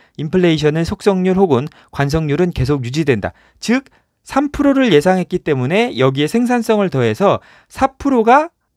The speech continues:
임금이 증가하고 그게 또 자동차의 가격이 반영이 돼서 실제 인플레이션이 삼 프로가 된다는 거죠. 이건 저도 처음 들어보는 거라서 되게 신기했습니다. 이 설명의 요점은 어떤 시기의 인플레이션 속성률 혹은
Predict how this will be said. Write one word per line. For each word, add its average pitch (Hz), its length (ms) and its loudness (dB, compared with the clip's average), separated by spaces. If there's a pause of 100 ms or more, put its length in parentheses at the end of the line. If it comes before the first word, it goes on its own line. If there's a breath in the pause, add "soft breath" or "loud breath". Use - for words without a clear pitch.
임금이 196 400 -2
증가하고 156 580 0
그게 185 280 0 (120)
또 269 300 -6 (500)
자동차의 190 440 2
가격이 151 400 0
반영이 131 320 0
돼서 117 280 -2
실제 269 320 -2
인플레이션이 131 880 0 (320)
삼 - 260 -6
프로가 311 260 4
된다는 117 340 -2
거죠. 101 380 -4 (380)
이건 196 280 2
저도 160 400 4
처음 320 380 0
들어보는 165 400 0
거라서 131 260 -2
되게 123 200 0
신기했습니다. 123 640 -4 (440 soft breath)
이 175 140 0
설명의 196 440 2
요점은 131 460 2
어떤 165 320 0
시기의 156 400 -2
인플레이션 151 540 0
속성률 160 520 0
혹은 165 380 2